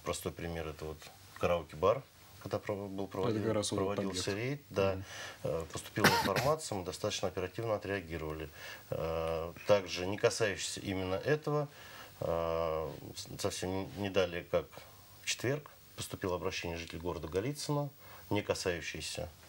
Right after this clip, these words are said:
Speaker 1: э, продажи, э, алкогольной продукции, а также, э, плохих товаров.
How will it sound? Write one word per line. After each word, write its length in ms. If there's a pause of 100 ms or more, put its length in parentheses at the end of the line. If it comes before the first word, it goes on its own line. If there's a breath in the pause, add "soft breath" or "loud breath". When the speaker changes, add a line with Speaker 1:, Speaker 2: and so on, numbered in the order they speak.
Speaker 1:
э, 380
продажи, 580 (480 loud breath)
э, 320
алкогольной 520
продукции, 460
а 20
также, 640
э, 360 (280)
плохих 300
товаров. 420